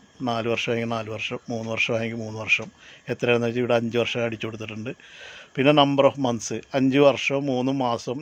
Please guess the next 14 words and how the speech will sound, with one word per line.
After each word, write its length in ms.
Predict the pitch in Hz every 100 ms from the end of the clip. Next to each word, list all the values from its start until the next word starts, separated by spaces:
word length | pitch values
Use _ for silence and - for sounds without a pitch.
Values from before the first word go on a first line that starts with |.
| 135
ഞാനിവിടെ 300 | 123 113 117
അടിച്ചു 180 | 107 104
കൊടുത്തിട്ടുണ്ട്. 460 | 104 107 104 101 - _ - - - -
പിന്നെ 160 | 135 139
ഡേയ്സ് 260 | 143 135 127 151
ചോദിക്കേണ്ടത്, 380 | 135 127 127 123
ഡേയ്സ് 320 | 120 - 147 156 - 147
ഓപ്ഷണലാണ്, 540 | 131 - 143 143 127 123 - _
ഇപ്പം 160 | 143 143
മന്തും 280 | 139 139 156 151
ഓപ്ഷണലാണ്. 460 | - 131 120 110 104
അപ്പം 120 | 127
നിങ്ങൾ 140 | 143 151
എത്ര 140 | 151